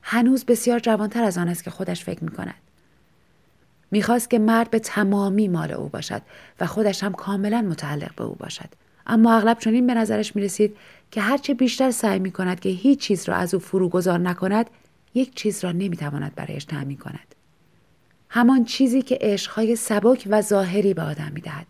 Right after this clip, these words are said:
نگران بود که چرا نمی‌تواند وقار و سرزندگی را با هم توأم کند.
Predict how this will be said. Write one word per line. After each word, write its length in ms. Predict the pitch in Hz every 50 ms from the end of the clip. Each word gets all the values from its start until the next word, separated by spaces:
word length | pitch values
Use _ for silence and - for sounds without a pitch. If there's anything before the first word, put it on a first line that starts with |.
| _ _ _ _ _ _ _ _ _ _ _ _ _ _ _ _ _ _ _ _ _ _ _ _ -
نگران 440 | 226 254 262 - 269 269 285 302 285
بود 160 | 247 285 285
که 120 | - 285 269
چرا 420 | - - - - 269 247 233 208
نمی‌تواند 680 | 185 175 175 170 170 165 160 165 170 160 170 165 165 151 151
وقار 380 | 196 196 196 196 233 240 240 240
و 40 |
سرزندگی 640 | 233 233 - 220 202 190 175 190 175 175 170 170 175 175
را 140 | 165 170
با 120 | 165 - 165
هم 140 | 147 156 165
توأم 360 | - - - 151 143 143 139
کند. 400 | - - 147 - - - - -